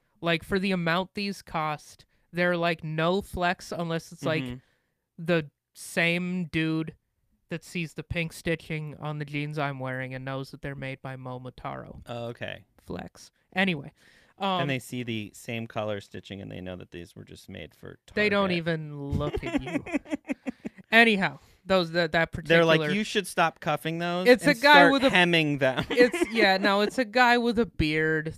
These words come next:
Speaker 1: that's too long that he manicures and puts ten different oils in. Like, it's, it's not a guy I wanna hang out with,
Speaker 2: <laughs>
Speaker 1: but that guy fucking loves these boots.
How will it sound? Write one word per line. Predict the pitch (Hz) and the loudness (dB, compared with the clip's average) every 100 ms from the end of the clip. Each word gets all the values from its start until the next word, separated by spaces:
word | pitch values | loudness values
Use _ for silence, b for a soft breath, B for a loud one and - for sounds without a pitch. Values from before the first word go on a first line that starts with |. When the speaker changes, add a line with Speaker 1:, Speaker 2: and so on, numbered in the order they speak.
| - | -6
Speaker 1:
that's | 156 - - | -6 -6 -14
too | - 160 | -8 -8
long | 156 143 139 139 135 135 139 143 | -6 -6 -4 -6 -8 -14 -16 -14
that | 151 143 | -10 -8
he | 143 143 - | -8 -8 -10
manicures | 151 151 147 147 - 143 139 135 | -6 -4 -4 -6 -10 -10 -10 -10
and | 139 | -12
puts | 156 143 - | -10 -10 -10
ten | 160 143 | -12 -10
different | 139 - 135 | -12 -12 -10
oils | 135 131 135 | -8 -10 -12
in. | 135 | -8
Like, | 156 175 | -4 -2
it's, | 208 247 | -4 -4
it's | 226 254 | -8 -2
not | 302 339 | 0 2
a | |
guy | 180 175 | 2 4
I | 180 | 4
wanna | 165 175 - | 2 -2 -4
hang | - 170 165 | -6 -4 -4
out | 139 196 262 | -4 -4 -2
with, | 466 427 381 415 | 0 0 0 -2
Speaker 2:
<laughs> | - | -2
Speaker 1:
but | 202 196 | 0 4
that | 202 247 | 4 4
guy | - 180 | 2 -2
fucking | - 175 - 160 143 | -2 -4 -4 -6 -6
loves | 143 143 170 180 156 | -6 0 2 2 -4
these | 147 135 131 | -8 -8 -10
boots. | 151 127 - | -12 -12 -14